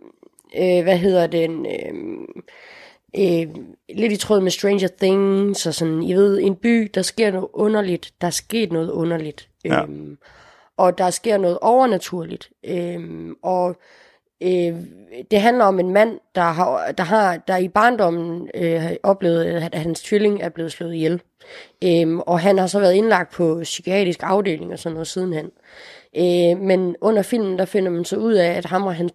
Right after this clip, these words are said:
Speaker 1: bror havde et psychic bond, øh, som de måske ikke helt har sluppet endnu, øhm, og som gør, at han stadigvæk er ret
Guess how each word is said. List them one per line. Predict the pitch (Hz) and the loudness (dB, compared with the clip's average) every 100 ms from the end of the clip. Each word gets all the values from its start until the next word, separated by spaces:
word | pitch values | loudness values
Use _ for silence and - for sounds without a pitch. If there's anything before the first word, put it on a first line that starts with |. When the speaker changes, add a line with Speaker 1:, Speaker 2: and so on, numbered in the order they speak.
| - | -2
Speaker 1:
bror | 196 208 | 0 2
havde | 190 190 190 | 2 2 2
et | |
psychic | 175 - 190 - 175 _ | 0 0 0 0 -8 _
bond, | 185 208 226 214 _ - - - _ - | 4 4 2 -2 _ -20 -20 -20 _ 0
øh, | 170 185 165 | 2 2 0
som | 165 170 | 0 -2
de | 147 180 | -2 0
måske | 175 - | 0 2
ikke | 208 202 | 0 2
helt | 247 226 | 2 2
har | 160 | 0
sluppet | 160 214 226 220 | -2 2 2 2
endnu, | 170 160 170 _ _ - | 0 -2 -6 _ _ -2
øhm, | 165 160 156 156 147 147 - - - - | 0 0 -2 -4 -8 -12 -20 -20 -18 0
og | 185 | 2
som | 185 175 | 2 4
gør, | 190 | 4
at | 214 190 | 4 4
han | 196 202 | 2 2
stadigvæk | 220 226 208 208 | 2 4 4 2
er | 185 | 2
ret | 196 | 0